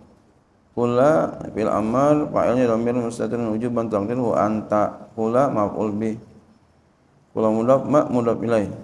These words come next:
Lahu jar majrur. Zukin fi'il madi mabni lil majhul.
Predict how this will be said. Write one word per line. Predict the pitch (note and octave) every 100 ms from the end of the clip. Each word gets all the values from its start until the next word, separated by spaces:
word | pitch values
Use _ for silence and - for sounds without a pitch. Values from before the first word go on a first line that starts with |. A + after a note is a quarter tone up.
| - _ _ _ _ _ _ _ _
Lahu | - G#2 B2
jar | A2+ G#2+
majrur. | A2 G#2+ G#2 G2
Zukin | G#2+ A#2+ C3
fi'il | A#2+ G2+ A2
madi | G#2+ G#2+ C3+
mabni | A#2+ G#2+ A#2+
lil | A2+ C3 -
majhul. | A2+ G2 G2 G2+ -